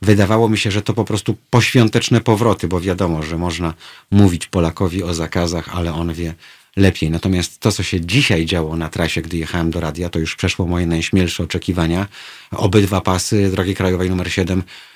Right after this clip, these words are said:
e, na obydwu jezdniach i od strony Gdańska, i od strony Warszawy zapchane maksymalnie, ruch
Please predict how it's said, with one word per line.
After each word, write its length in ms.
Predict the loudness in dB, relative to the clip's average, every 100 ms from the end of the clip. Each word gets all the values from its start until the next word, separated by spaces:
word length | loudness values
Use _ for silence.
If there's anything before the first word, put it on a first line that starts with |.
| -2
e, 240 | 2 4
na 180 | 4 2
obydwu 400 | 2 2 2 2
jezdniach 640 | 2 0 0 0 -2 -6
i 340 | -2 2 2 2
od 220 | -4 -6
strony 440 | -6 2 2 2
Gdańska, 600 | 0 -2 -2 -4 -2 0
i 120 | 0
od 100 | -2
strony 340 | -4 0 0 0
Warszawy 460 | 0 0 0 0 -4
zapchane 560 | -4 -4 -2 0 0 -2 -10 -20 _ -2
maksymalnie, 840 | 0 2 2 2 2 0 -2 0 0
ruch 240 | -2 -4